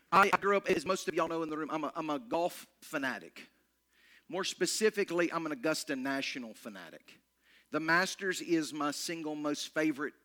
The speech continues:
sporting event of the year. It's, I love it. I'm obsessed with it.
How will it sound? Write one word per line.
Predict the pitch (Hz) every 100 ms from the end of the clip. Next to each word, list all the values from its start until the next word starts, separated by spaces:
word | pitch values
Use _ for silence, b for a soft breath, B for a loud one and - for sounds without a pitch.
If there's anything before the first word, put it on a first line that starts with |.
| _ _
sporting | - - 165 156 143
event | 135 143 131 120 -
of | 127 101
the | 110
year. | 101 - _ _ _ _ _
It's, | - - 123
I |
love | 127 131 113
it. | - - - b b b b _
I'm | 131
obsessed | - - 139 113 -
with | 95
it. | 78 _